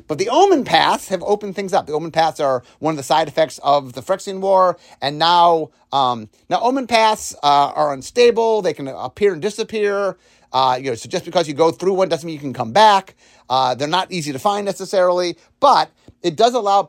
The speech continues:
non-planeswalkers to travel between worlds. And so it allowed us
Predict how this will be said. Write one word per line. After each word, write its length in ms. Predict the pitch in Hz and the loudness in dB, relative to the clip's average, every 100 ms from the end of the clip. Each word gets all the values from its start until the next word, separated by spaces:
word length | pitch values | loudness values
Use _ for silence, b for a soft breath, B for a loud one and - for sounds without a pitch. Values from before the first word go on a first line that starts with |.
| _ | _
non-planeswalkers 1080 | 151 156 185 220 202 208 214 165 147 - 147 | -10 -2 0 0 -4 -6 -6 -2 -2 0 -8
to 80 | 160 | -10
travel 340 | - 143 135 | -2 -2 -2
between 300 | 131 - 113 | -10 -12 -10
worlds. 500 | 90 85 - - - b b | -10 -12 -14 -20 -20 b b
And 180 | - 131 | -8 0
so 140 | 165 180 | 2 4
it 80 | |
allowed 380 | 208 220 220 247 | 4 6 6 6
us 340 | 196 196 - | 6 4 -2